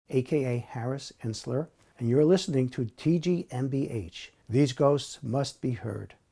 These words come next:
a podcast that shares stories and interviews with people who have suffered a loss due to O U D and to others who might be impacted by O U D, opioid use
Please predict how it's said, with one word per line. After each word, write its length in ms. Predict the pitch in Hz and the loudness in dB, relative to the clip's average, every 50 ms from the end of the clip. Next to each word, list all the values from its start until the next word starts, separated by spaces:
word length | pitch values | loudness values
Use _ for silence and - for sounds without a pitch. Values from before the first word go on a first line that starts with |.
| _ - | _ -12
a 60 | 120 | -12
podcast 680 | - - - 131 131 131 - - 180 175 196 190 - - | -4 2 4 4 4 4 2 -2 0 0 0 -2 -4 -4
that 120 | 165 147 | -4 -4
shares 320 | 127 - - 135 123 110 - | -2 0 0 0 0 0 -4
stories 500 | - - 139 135 143 151 160 190 196 - | -4 0 2 4 6 6 6 4 2 -2
and 200 | - - 139 131 | -4 -2 0 2
interviews 420 | 151 175 - 190 151 160 175 165 160 | 2 2 2 2 4 4 4 4 4
with 140 | 175 - - | 0 -2 -2
people 440 | - 135 104 - - 104 107 123 - _ _ _ | -4 -4 -4 -4 -6 -8 -10 -10 -12 _ _ _
who 140 | - - 131 | -4 0 0
have 160 | 123 120 - | 0 0 0
suffered 340 | - - 160 147 - 185 165 | -2 0 0 0 2 0 0
a 60 | 180 | 2
loss 480 | 175 160 127 110 113 110 117 - - - _ _ | 2 2 0 -2 -2 -6 -8 -10 -14 -20 _ _
due 140 | - 131 120 | -4 -4 -4
to 200 | - - 123 - - | -4 -6 -10 -4 2
O 140 | - 135 143 | 4 6 6
U 200 | 160 165 160 151 | 8 8 6 4
D 420 | 127 127 123 123 120 123 127 - _ _ _ _ _ _ - | 4 4 4 4 2 2 -2 -6 _ _ _ _ _ _ -10
and 80 | 127 | -6
to 160 | - 165 - 160 | -2 0 2 4
others 260 | 170 165 160 147 - | 4 4 4 2 0
who 120 | - 147 | -2 -2
might 280 | 131 139 143 165 170 - | 0 0 0 0 -2 0
be 140 | - 151 143 | 0 0 0
impacted 680 | 139 139 - - 185 214 214 - 131 123 123 - - - | 0 -2 -2 -2 -2 -2 -2 0 -2 -2 -2 -4 -8 -10
by 160 | - 123 - | -8 -8 -6
O 160 | - 120 117 | -2 0 2
U 200 | 113 110 110 110 | 2 2 0 -2
D, 360 | 110 98 107 104 90 87 - _ _ _ _ _ _ | -2 -4 -4 -6 -8 -8 -12 _ _ _ _ _ _
opioid 520 | - - 127 - 151 135 131 135 131 131 131 - - | -4 -4 -2 2 4 6 6 6 6 4 0 -4 -6
use 320 | 117 113 120 117 - - | -2 -2 -2 -2 -2 -6